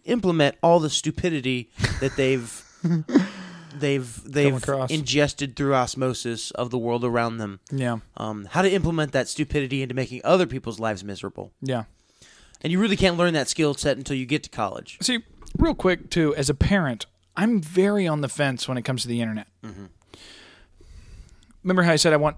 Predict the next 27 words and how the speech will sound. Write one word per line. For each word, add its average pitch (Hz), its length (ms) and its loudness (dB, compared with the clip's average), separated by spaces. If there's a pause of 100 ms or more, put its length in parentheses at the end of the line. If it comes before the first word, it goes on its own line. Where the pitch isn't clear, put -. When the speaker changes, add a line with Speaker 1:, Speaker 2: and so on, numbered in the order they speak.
Speaker 2:
the, 131 380 0
the 117 480 -4 (240)
office 135 360 2
to - 80 -6
be 131 80 4
a 123 40 2
part 127 140 2
of 120 60 -4
my 117 200 -4
son's 123 320 -4
zeitgeist, 123 640 -2
Speaker 1:
Yeah, 131 60 -2
Speaker 2:
right? 123 60 0
I 123 40 0
Speaker 1:
yeah. 120 60 -4
Speaker 2:
want 123 240 -2
that 131 220 0
to - 60 -8
be 123 380 -4 (300)
second - 340 0
nature 123 320 -2
for - 160 -12
him. 135 200 -14
Speaker 1:
Yeah. 120 160 -6 (460)
Speaker 2:
I 160 80 4
do. 196 220 4 (800)
However, 180 460 4